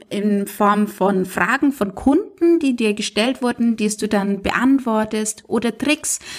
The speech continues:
die du vielleicht selbst anwendest. Dann gibt's noch mal einen Post zum aktuellen Thema, also Kategorie aktuelle Themen.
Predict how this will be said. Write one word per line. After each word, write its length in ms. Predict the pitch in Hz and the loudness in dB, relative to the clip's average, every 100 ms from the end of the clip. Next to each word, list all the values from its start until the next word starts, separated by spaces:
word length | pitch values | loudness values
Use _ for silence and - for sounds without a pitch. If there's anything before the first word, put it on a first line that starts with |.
| - - - | -16 -12 0
die 140 | - - | 2 2
du 80 | 254 | 0
vielleicht 400 | 240 202 196 196 | 2 2 2 0
selbst 380 | - 190 190 - | 0 0 0 -4
anwendest. 760 | 185 180 175 180 175 - - - _ _ _ _ _ _ _ _ _ - - - - | -2 0 0 -2 -4 -8 -12 -20 _ _ _ _ _ _ _ _ _ -20 -20 -20 -2
Dann 240 | 240 269 277 | 2 2 0
gibt's 280 | 277 - | -4 -4
noch 200 | 254 240 | -4 0
mal 180 | 254 233 | 0 0
einen 300 | 202 214 214 | -2 0 -2
Post 400 | 208 226 220 - | -2 0 0 0
zum 180 | - 185 | -2 -2
aktuellen 800 | 185 185 - 202 220 240 254 247 | -2 -4 -4 -4 0 2 0 -2
Thema, 580 | - 262 262 277 320 254 | 0 2 4 4 2 0
also 240 | 190 208 | -4 -6
Kategorie 640 | 202 202 190 202 190 190 190 | -4 -4 -2 -2 0 0 -2
aktuelle 580 | 202 - - 196 196 190 | -6 -4 -4 -2 -4 -2
Themen. 480 | 208 208 233 277 | 0 2 4 4